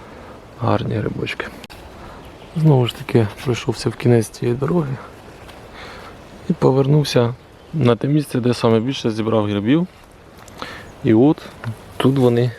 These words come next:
знову є. З іншого ракурсу зайшов і знову збираю такі красиві поляки. От він. От він ще один.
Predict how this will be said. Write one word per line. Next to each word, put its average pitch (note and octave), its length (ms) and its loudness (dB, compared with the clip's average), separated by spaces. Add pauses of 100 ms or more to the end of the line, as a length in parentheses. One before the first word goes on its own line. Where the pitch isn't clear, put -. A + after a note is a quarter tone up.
(140)
знову A#2 440 2
є. A2 240 -4 (960)
З A#2 120 4
іншого B2 420 6
ракурсу A2 540 -2
зайшов D3+ 520 -4 (1200)
і C3 240 -2 (240)
знову A2+ 360 2
збираю G#2 560 0 (280)
такі A#2 160 -4
красиві - 460 -4
поляки. G2+ 540 -4 (1800)
От - 180 0 (100)
він. - 140 -4 (1500)
От A#2 260 0
він A2 160 0
ще - 320 0
один. C3 380 -4